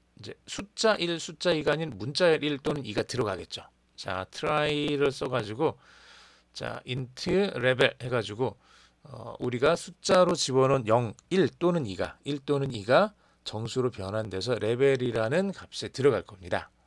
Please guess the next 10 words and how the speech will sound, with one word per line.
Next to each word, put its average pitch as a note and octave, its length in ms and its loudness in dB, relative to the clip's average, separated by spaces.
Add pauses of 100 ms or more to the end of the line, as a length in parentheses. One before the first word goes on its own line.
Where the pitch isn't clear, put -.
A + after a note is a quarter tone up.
자, A2 160 -12
이렇게 - 260 -10
들어갈 F#2+ 320 -6
거예요. G#2 440 -4 (1000)
그리고 A#2 400 -2 (800)
만약에 F3+ 360 2
이게 C3+ 480 2 (380)
여기서 D3+ 260 2
에러가 C3 320 6
났으면, F#2+ 460 -6